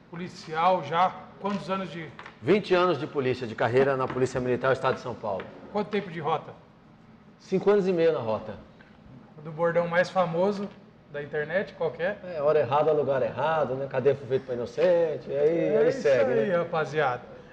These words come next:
Speaker 1: E é o seguinte, a gente veio aqui, queria agradecer mais uma vez, irmão.
Speaker 2: Eu que agradeço,
Speaker 1: Primeira
Speaker 2: Caio,
Speaker 1: vez.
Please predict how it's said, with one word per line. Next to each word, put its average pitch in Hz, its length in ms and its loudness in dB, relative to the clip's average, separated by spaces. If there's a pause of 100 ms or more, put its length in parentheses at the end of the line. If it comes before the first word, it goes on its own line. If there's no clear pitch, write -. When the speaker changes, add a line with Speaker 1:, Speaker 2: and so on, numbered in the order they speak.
Speaker 1:
E 196 120 2
é 233 40 6
o 262 80 6
seguinte, 233 460 -2
a 190 60 0
gente 196 240 -2
veio 226 120 6
aqui, 214 280 -2
queria 208 180 2
agradecer 185 460 0
mais 175 200 2
uma 175 200 0
vez, 165 280 0
irmão. 160 320 0
Speaker 2:
Eu 123 120 4
que 160 80 4
agradeço, 143 460 4
Speaker 1:
Primeira 170 280 4
Speaker 2:
Caio, 127 360 4
Speaker 1:
vez. 117 140 0